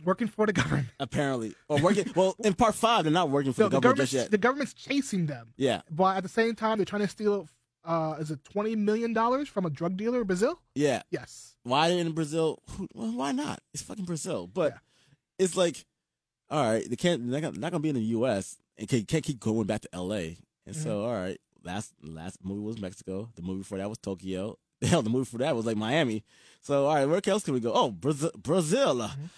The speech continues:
Speaker 2: And so, uh, the, the, it, there's no real, uh, reason to, like, go through the plot. However, the scene where
Speaker 1: Well, I, okay, go ahead, go ahead. <laughs>
Speaker 2: No, no, you, you wanna go through
Speaker 1: I
Speaker 2: the
Speaker 1: was
Speaker 2: plot?
Speaker 1: gonna say, like, I mean, the plot is interesting.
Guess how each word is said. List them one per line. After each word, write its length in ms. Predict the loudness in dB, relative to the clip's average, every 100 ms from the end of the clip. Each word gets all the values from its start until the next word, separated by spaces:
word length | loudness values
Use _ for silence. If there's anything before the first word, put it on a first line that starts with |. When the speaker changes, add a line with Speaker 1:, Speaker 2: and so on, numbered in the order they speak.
| -20 _ -20 _ _
Speaker 2:
And 100 | -4 0
so, 460 | 2 4 4 0 _ _ _ _
uh, 60 | -18 -18 _ _ _ _ _ _
the, 180 | -2 0
the, 260 | 0 -2 -4 -8
it, 160 | -8 -2
there's 140 | -2
no 120 | 2
real, 340 | 2 4 2 0 _ _ _ _ _
uh, 480 | -2 0 2 2 0 -4
reason 260 | -2 -2 0
to, 60 | -2
like, 200 | -4 -4
go 160 | -4
through 180 | -4 -6
the 80 | -8
plot. 300 | -6 -6 -6 _ _
However, 540 | -10 0 4 4 4 2
the 160 | 0
scene 460 | -2 2 4 6 4
where 400 | 4 4 2 0
Speaker 1:
Well, 140 | -4 -4
I, 140 | -4 -8 _ -10
okay, 240 | -10 -8 -6
go 100 | -4
ahead, 220 | -4 -8
go 80 | -18
ahead. 140 | -20 _ _ -4
<laughs> 180 | -2
Speaker 2:
No, 100 | 2
no, 140 | 4 4
you, 200 | 4 4
you 80 | 4
wanna 100 | 4
go 80 | 4
through 120 | 4
Speaker 1:
I 40 | 4
Speaker 2:
the 80 |
Speaker 1:
was 140 | 4 0
Speaker 2:
plot? 20 |
Speaker 1:
gonna 100 | 2
say, 20 |
like, 220 | 2 2 0
I 40 |
mean, 120 | 2
the 100 | -2
plot 280 | 0 -2 0 -4
is 120 | 0
interesting. 520 | 0 0 -4 -6 -12